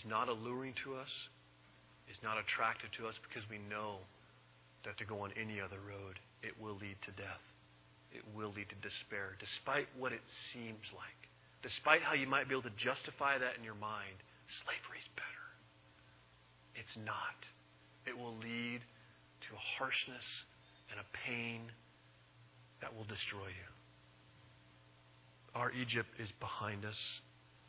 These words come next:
Our oppressor is dead. We are now living for those who are in Christ on the other side of the sea with an amazing adventure to live. As we worship God through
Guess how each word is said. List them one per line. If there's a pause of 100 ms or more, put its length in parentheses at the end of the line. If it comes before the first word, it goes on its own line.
(100)
Our
oppressor
is (120)
dead. (480)
We
are
now (140)
living
for
those
who
are
in
Christ
on
the
other (260)
side
of
the
sea (720)
with
an
amazing
adventure
to
live. (2000)
As
we
worship
God
through